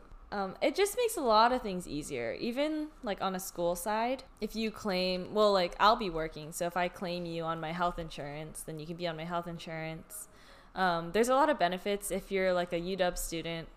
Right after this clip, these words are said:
or U F student and you have a spouse, they get a lot of the benefits that you have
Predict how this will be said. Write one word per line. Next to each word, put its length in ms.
or 340
U 140
F 180
student 480
and 160
you 60
have 240
a 40
spouse, 840
they 160
get 340
a 60
lot 180
of 60
the 60
benefits 400
that 100
you 180
have 360